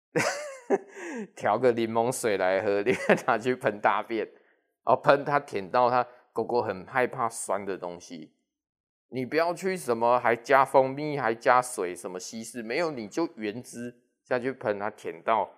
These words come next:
好，如果再不行的话，哦，那可能就要请所谓的专业人士，哦，比如说什么专门训练的啊，可是那费用很高啦。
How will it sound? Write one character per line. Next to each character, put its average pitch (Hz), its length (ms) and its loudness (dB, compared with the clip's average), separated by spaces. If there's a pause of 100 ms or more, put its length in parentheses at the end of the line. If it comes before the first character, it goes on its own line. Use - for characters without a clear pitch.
(440)
好， 120 160 -2
如 240 140 -4
果 247 100 -2
再 233 320 -6 (100)
不 226 160 -2
行 117 300 -6
的 117 160 4
话， 151 320 4 (1200)
哦， 110 680 -12 (680)
那 143 140 -6
可 120 300 -2
能 104 200 0
就 - 100 -8 (140)
要 160 220 2
请 98 400 -8 (560)
所 110 480 2
谓 143 180 8
的 120 160 4
专 113 420 2
业 127 200 2
人 98 280 -2
士， 107 460 -12
哦， 87 180 -14
比 92 120 -10
如 92 180 -8
说 107 580 0 (540)
什 - 160 -16
么 95 140 -8
专 117 180 2
门 107 240 -4
训 123 380 -6
练 117 200 0
的 98 120 -2
啊， 87 80 -2
可 - 160 -14
是 120 120 -10
那 175 80 -8
费 160 260 -6
用 156 200 -6
很 87 260 -18
高 85 220 -2
啦。 90 320 -4